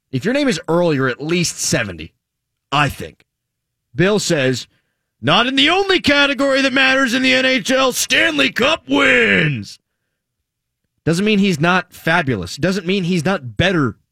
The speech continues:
than Crosby and Malkin when it comes to two categories, and those categories are durability and goal scoring. They're not even close to him in those categories.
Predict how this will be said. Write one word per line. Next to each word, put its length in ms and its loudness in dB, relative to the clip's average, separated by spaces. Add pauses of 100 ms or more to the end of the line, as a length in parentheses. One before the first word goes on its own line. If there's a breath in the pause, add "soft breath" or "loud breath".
(220)
than 220 0
Crosby 440 0
and 80 -2
Malkin 300 -2
when 100 -2
it 60 -6
comes 220 -4
to 60 -10
two 140 -2
categories, 680 0
and 80 -4
those 140 0
categories 500 -2
are 80 -2
durability 840 -2 (840)
and 140 -2
goal 220 2
scoring. 420 -2 (680)
They're 100 2
not 100 2
even 180 0
close 600 -2 (160)
to 140 0
him 340 0 (400)
in 120 0
those 200 0
categories. 560 -2